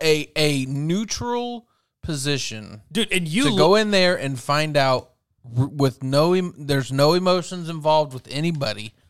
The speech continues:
Speaker 1: just to find out who's the source of all the drama.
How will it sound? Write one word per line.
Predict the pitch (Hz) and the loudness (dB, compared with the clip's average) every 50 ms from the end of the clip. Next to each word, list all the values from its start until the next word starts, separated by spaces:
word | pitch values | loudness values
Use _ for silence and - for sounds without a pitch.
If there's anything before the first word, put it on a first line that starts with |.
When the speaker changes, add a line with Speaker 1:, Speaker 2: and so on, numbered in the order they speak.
| _ _ _ - | _ _ _ -4
Speaker 1:
just | 139 123 - - | -2 -2 -2 -4
to | 117 | -10
find | - - - 120 131 143 143 139 | -12 -10 -10 -8 -6 -6 -4 -2
out | 135 127 120 120 - - - _ _ _ _ _ _ _ _ - | -2 -2 -2 -4 -6 -12 -20 _ _ _ _ _ _ _ _ -4
who's | - 160 185 202 208 - | 0 2 4 4 2 0
the | - 143 143 | -4 -6 -6
source | - - - 147 139 135 127 117 - | -6 -4 -2 -2 0 0 -2 -2 -4
of | 120 107 | -8 -4
all | 117 117 120 110 | -2 -2 -2 -2
the | 110 107 | -4 -10
drama. | - 120 127 95 101 110 _ - | -12 -12 -12 -14 -16 -18 _ -20